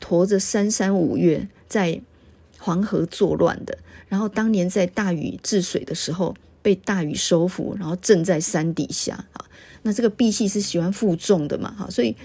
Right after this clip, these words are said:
呃，它是一个很灵验的神兽就对了。所以有很多建筑，像现在你去台南的赤坎楼，整排的乌龟，然后上面背着石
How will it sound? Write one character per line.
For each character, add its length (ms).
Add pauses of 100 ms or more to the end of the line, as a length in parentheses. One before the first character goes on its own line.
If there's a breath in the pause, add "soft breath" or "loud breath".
(260 loud breath)
呃， 340 (100)
它 140
是 100
一 40
个 80
很 240
灵 200
验 180
的 100
神 320
兽 320
就 100
对 200
了。 80 (440 loud breath)
所 160
以 240 (160)
有 100
很 200
多 120
建 220
筑， 160
像 160
现 180
在 120
你 160
去 180
台 200
南 140
的 160
赤 160
坎 220
楼， 220 (500 soft breath)
整 220
排 240
的 100
乌 180
龟， 280
然 100
后 80
上 160
面 140
背 200
着 100
石 360